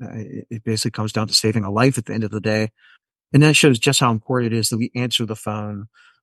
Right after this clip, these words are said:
we do it right, we represent our clients correctly because, um, whether it's kind of a, a, well, a healthcare or life and death situation, or it's could be a business changing opportunity. I, I mentioned, uh, we use, uh, a lot in the home services.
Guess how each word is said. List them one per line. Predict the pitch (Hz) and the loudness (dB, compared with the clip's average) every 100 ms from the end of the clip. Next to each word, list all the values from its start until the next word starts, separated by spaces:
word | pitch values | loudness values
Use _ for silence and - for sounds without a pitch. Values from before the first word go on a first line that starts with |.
| - | -2
we | 117 | 0
do | 113 120 | 4 2
it | 117 | 2
right, | 113 117 117 - | 0 2 2 0
we | 120 | 0
represent | 110 127 123 120 | 2 2 0 0
our | 104 | -2
clients | - - 143 120 | -6 -2 -2 -2
correctly | - 113 - 117 | -4 -6 -4 -4
because, | 110 - 113 110 - - _ _ _ _ - | -4 -4 -2 0 -2 -4 _ _ _ _ -8
um, | 117 110 110 113 - - | -4 -2 -4 -6 -10 -2
whether | 123 117 117 | 2 4 6
it's | 117 - - - | 4 4 0 0
kind | - 104 | -4 -4
of | |
a, | - 101 110 | -6 -8 -8
a, | 107 - | -10 -8
well, | 113 101 | -8 -6
a | 107 | -4
healthcare | 120 123 - 117 101 | -4 -4 -2 -2 -2
or | |
life | 104 120 | -2 -2
and | 107 | -2
death | 104 113 | -2 0
situation, | 147 143 165 175 175 208 208 - - - _ | 0 0 -2 -2 0 -2 -2 -8 -20 -20 _
or | 123 120 123 | 0 2 4
it's | 131 131 - - | 4 2 2 -2
could | - 143 | 0 2
be | 135 139 127 | 4 4 2
a | 127 131 127 | 0 0 -2
business | 113 143 170 135 | 0 -2 0 -4
changing | - 127 123 123 | 0 0 2 0
opportunity. | 120 113 - 156 123 117 117 _ _ _ _ - | 0 -2 0 0 2 2 0 _ _ _ _ -6
I, | 117 - | -4 0
I | 127 | 2
mentioned, | 127 123 - 117 117 113 | 4 2 2 4 2 -2
uh, | - - 78 107 | -6 -6 -6 -6
we | 127 127 | -2 2
use, | 123 117 113 - - | 2 2 2 -2 -6
uh, | - - | -12 -8
a | 127 | -2
lot | 123 | 2
in | 120 | 2
the | 113 | 4
home | 120 | 2
services. | - 170 175 - 120 117 - | 4 2 4 4 2 2 0